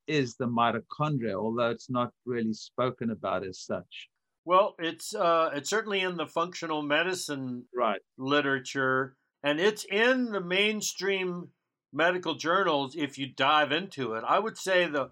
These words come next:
Speaker 2: way that I kind of got into this is, uh, I was giving a seminar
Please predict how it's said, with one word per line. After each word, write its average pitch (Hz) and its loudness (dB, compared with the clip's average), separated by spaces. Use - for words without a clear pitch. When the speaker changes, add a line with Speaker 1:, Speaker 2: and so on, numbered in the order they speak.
Speaker 2:
way 151 2
that 156 4
I 139 0
kind 160 -4
of 131 -10
got 131 2
into 147 -6
this 131 -4
is, 127 -6
uh, 143 -8
I 120 0
was 123 -4
giving 156 -2
a 123 -2
seminar 139 0